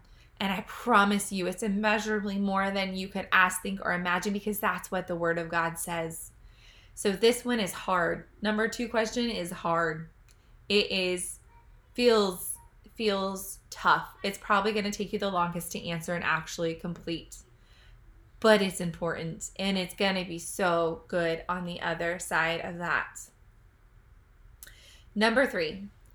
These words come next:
do I believe that God is who he says he is and can do what he says he can do? Again, we've said yes to trusting and surrendering. So because of that, I w-, need to trust God, but I also need to believe that he can do what he says he can do.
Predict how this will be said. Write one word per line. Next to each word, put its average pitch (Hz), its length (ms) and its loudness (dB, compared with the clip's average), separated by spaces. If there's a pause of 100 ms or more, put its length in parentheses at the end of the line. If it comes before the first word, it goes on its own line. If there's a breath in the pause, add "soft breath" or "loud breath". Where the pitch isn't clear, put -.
(260)
do 220 140 4
I 202 100 6
believe 226 380 2
that 311 180 4
God 208 220 8
is 214 160 2
who 214 80 0
he 208 100 4
says 196 640 2 (360)
he 226 300 -4
is 175 400 0 (120)
and 220 200 2
can 220 180 0
do 214 260 0
what 208 100 4
he 220 80 0
says 175 320 0 (100)
he 202 160 -2
can 180 160 -4
do? 147 280 -4 (100)
Again, 214 420 4 (300 soft breath)
we've 226 160 0
said 240 240 6
yes 226 220 6
to 233 100 -2
trusting - 540 -2
and 202 120 -2
surrendering. 190 640 -2 (240 soft breath)
So 233 180 4
because 277 400 4
of 220 140 0
that, 170 300 8
I 202 100 6
w-, 226 180 2
need 220 220 0
to 226 100 -4
trust 254 320 0
God, 185 220 6
but 208 120 2
I 214 40 4
also 262 300 4
need 277 160 -6
to 269 80 0
believe 214 320 0
that - 140 0
he 214 120 -6
can 208 160 0
do 208 160 -2
what 202 120 0
he 202 60 -4
says 175 220 -4
he 175 80 -8
can 170 140 -6
do. 165 200 -6